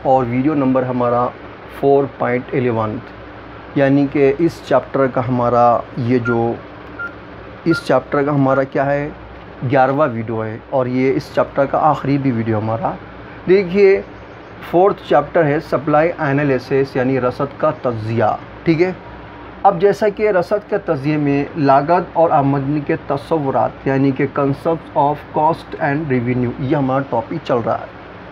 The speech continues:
तो previous video में हमने, यानी कि concept of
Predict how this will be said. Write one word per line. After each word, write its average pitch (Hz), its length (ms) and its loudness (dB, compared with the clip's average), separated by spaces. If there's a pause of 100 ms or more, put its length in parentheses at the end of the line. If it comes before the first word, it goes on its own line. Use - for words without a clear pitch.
(240)
तो 220 100 6
previous 202 540 4
video 180 260 4
में 175 160 2
हमने, 147 420 2 (680)
यानी 156 200 4
कि 165 100 0
concept 170 640 0
of 160 140 6